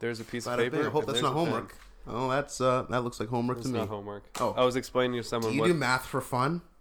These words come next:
Speaker 1: Do you know what a, do you know what a parsec is?
Speaker 2: A parsec?
Speaker 1: Yeah.
Speaker 2: Like from Star Wars?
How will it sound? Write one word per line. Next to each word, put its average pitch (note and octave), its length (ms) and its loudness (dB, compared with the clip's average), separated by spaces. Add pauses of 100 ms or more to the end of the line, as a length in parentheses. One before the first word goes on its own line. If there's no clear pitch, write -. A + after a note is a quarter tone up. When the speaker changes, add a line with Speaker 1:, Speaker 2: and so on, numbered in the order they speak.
(400)
Speaker 1:
Do A#2+ 80 -2
you B2+ 40 4
know B2+ 100 8
what C3 80 8
a, B2 420 8
do A#2 80 -4
you A#2 40 0
know A#2 60 2
what A2+ 80 2
a G#2 40 -2
parsec B2 420 -2
is? C#3+ 320 -4 (180)
Speaker 2:
A G#2+ 60 -8
parsec? B2 480 0 (160)
Speaker 1:
Yeah. G#2 280 0 (180)
Speaker 2:
Like G#2 260 -6
from A2 160 -8
Star G#2+ 260 0
Wars? C3 440 -4